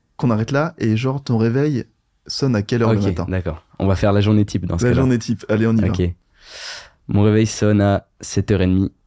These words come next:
Speaker 2: ou sept heures. Ça dépend des jours.
Speaker 1: C'est, donc, ok.
Speaker 2: Je me lève tôt.
Speaker 1: On va dire, euh, on va dire sept heures.
Speaker 2: Je me laisse tôt, comme ça, je peux traîner dans mon lit. Si jamais je suis trop fatigué ou trop déprimé, voilà.
Speaker 1: Alors attends, t-, donc ton réveil sonne,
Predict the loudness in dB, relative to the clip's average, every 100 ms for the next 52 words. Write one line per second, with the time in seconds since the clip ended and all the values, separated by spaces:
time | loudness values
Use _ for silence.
0 | _ -2 0 0 -2 -6 -10 -20 _ -4
1 | -2 0 0 0 0 -2 -6 _ -20 -8
2 | -6 -2 -2 -2 -6 -6 -2 0 0 0
3 | -2 -2 -10 _ -4 0 0 0 0 2
4 | 2 2 2 0 0 0 2 0 -2 -4
5 | -4 -10 _ -14 -2 0 0 0 0 0
6 | -2 0 0 0 -2 -4 -2 0 2 2
7 | 2 2 0 -2 _ _ -20 -8 0 2
8 | 2 2 2 0 -2 -6 -4 -2 -2 0
9 | 2 0 -2 -4 -2 -2 -2 -2 0 -2
10 | -4 -2 -2 -4 -2 0 0 0 -2 -2
11 | -2 -2 0 0 0 -2 -2 -2 0 0